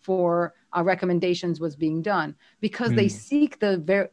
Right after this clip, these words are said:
Speaker 1: they seek the naysayers, they seek the contrary information, they seek the pieces of information that would open their mind to give them evidence that is otherwise. And so if you're in that situation,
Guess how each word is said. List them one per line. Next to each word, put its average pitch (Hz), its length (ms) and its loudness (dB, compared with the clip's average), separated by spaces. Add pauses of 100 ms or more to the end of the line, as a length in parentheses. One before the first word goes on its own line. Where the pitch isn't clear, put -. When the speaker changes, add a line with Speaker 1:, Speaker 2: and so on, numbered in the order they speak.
Speaker 1:
they 196 280 -2
seek 220 320 2
the 214 60 2
naysayers, 190 560 0
they 190 100 4
seek 262 260 0
the 240 180 0
contrary 214 460 2
information, 175 560 -2
they 170 120 2
seek 220 260 -6
the 226 60 -2
pieces 196 320 -4
of 180 200 -2
information 180 600 -2
that 170 120 2
would 180 140 2
open 190 280 -2
their 180 120 0
mind 233 340 -2 (200)
to 208 100 -4
give 185 140 2
them 202 180 2
evidence 185 540 2
that 165 140 0
is 165 120 0
otherwise. 165 520 -4
And 180 120 0
so 214 100 0
if 208 120 -2
you're 262 120 0
in 294 60 2
that 262 160 2
situation, 233 640 -2